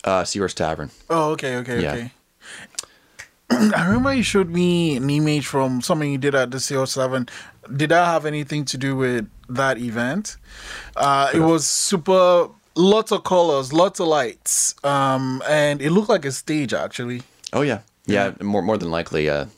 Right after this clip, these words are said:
Speaker 1: do tons of shows with them there.
Speaker 2: Oh, okay.
Speaker 1: But I work with a number of different bands at, at the Seahorse and the Marquee, so it could have been something different as well.
Speaker 2: Oh, wait, wait, wait. So, um, who do you work with, with the, with the band or the, uh, the, uh, location?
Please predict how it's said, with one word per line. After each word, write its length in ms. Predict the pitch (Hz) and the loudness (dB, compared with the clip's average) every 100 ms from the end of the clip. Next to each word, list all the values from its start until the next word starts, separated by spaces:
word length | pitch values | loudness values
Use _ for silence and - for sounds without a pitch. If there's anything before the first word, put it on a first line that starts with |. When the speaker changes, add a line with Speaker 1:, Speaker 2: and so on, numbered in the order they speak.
| - | -16
Speaker 1:
do 100 | 87 | -10
tons 200 | 82 76 67 | -6 -4 -4
of 40 | |
shows 220 | 73 69 | -2 -4
with 80 | 65 | -4
them 160 | 71 73 | -6 -4
there. 180 | 71 78 - - | -6 -6 -10 -6
Speaker 2:
Oh, 220 | 117 113 | -4 -4
okay. 240 | 113 107 | -4 -4
Speaker 1:
But 140 | 117 147 | -2 0
I 20 | |
work 160 | 156 | -2
with 100 | 151 | -4
a 40 | 104 | -4
number 220 | 95 87 | -2 0
of 60 | 80 | -2
different 200 | 78 76 | -2 -4
bands 280 | 80 76 | -4 -4
at, 140 | 76 - | -6 -6
at 120 | 71 | -6
the 80 | - | -4
Seahorse 400 | - 82 73 73 | -4 -4 -4 -6
and 120 | - | -6
the 60 | 71 | -6
Marquee, 340 | 69 - 67 | -6 -6 -4
so 180 | 76 - | -4 -6
it 60 | - | -6
could 100 | - | -6
have 40 | |
been 100 | - | -6
something 220 | - - | -8 -10
different 240 | - - - | -10 -8 -10
as 60 | |
well. 160 | - - - - - | -10 -12 -14 -8 -2
Speaker 2:
Oh, 100 | 262 | 0
wait, 180 | 254 | 2
wait, 100 | 214 202 | 4 4
wait. 320 | 190 175 147 139 | 4 2 -2 0
So, 420 | 202 190 185 139 | 4 4 4 2
um, 720 | 160 160 160 160 160 160 156 | 2 2 -2 -2 -2 -2 0
who 120 | 143 349 | 2 2
do 60 | |
you 100 | 320 | 4
work 220 | 214 196 | 4 2
with, 200 | 180 151 110 | -2 -6 -4
with 280 | 147 151 | -4 -2
the, 240 | 131 151 135 _ _ _ - | 2 0 0 _ _ _ -6
with 260 | 151 151 127 | -2 -2 0
the 100 | 143 | -2
band 600 | 123 160 165 185 208 202 - | 0 0 2 2 2 0 -2
or 320 | 156 147 131 | 2 4 2
the, 720 | 120 131 135 131 131 131 117 _ _ _ _ - | 0 0 2 4 2 2 0 _ _ _ _ -4
uh, 360 | 131 120 120 113 | 0 2 2 -2
the, 600 | 104 123 120 117 113 113 101 _ - | -4 -4 -2 0 -2 -4 -6 _ -8
uh, 300 | 123 117 113 | -4 -2 0
location? 640 | 135 160 156 151 190 202 | 0 0 -2 -6 -4 -4